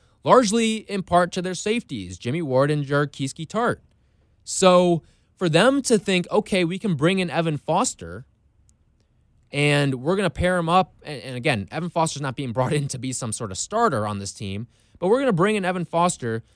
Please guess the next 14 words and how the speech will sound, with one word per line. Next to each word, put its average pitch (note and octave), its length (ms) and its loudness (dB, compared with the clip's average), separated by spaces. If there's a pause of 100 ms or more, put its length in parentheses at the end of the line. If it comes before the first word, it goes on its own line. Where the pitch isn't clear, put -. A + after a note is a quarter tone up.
maybe F#3 200 -6
give G3 120 2
him F#3 120 0
a F3 40 0
little D#3+ 240 0
run, E3+ 380 0 (220)
put C3+ 120 -6
him A#2 80 -4
on G2+ 100 -6
special F3 300 -6
teams F#3 280 -8
a F3+ 60 -6
little F#3 180 -6
bit, F#3 280 -2